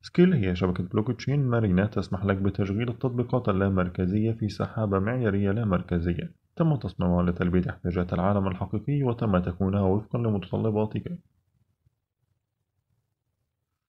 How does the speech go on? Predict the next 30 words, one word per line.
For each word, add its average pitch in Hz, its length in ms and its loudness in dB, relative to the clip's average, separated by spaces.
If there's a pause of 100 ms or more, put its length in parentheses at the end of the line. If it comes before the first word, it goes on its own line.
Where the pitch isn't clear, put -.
(140)
يعد 175 220 4
البروتوكول 110 600 4
المعياري 101 920 4
الخاص 107 300 2
بالمشروع 92 680 0 (360)
الأول 147 340 6
من 104 160 4
نوعه 95 340 4
الذي 90 260 4
يسمح 117 400 -2
للمطورين 107 800 2
بتوفير 95 460 0
سلاسل 101 440 -2
بلوك 92 280 -2
تشين 113 300 -4
عالية 98 300 0
التهيئة 101 520 0
بسهولة، 107 580 0 (380)
والتي 160 340 2
توفر 95 340 0
مزايا 90 320 4
اللامركزية 90 760 2
دون 120 240 0
المساومة 95 460 0
على 92 140 2
الحساب 98 520 -2
أو 120 180 0
التخزين 90 580 0
أو 110 180 0
الأمان. 123 480 -2